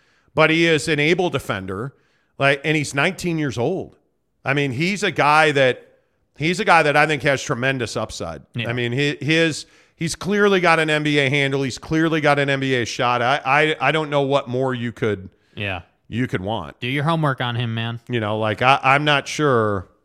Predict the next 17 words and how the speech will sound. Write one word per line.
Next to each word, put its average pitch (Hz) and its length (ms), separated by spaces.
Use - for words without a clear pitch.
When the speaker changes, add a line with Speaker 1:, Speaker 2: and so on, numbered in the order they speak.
Speaker 1:
Yeah, 104 220
I 98 100
don't 107 140
know. 98 200
Brent 147 260
Burnett 175 300
says, 165 260
"Clarkson 190 440
will 170 100
get 170 160
a 156 40
first-round 160 540
pick. 156 180
The 139 80
real 156 260
issue 151 300
is 139 300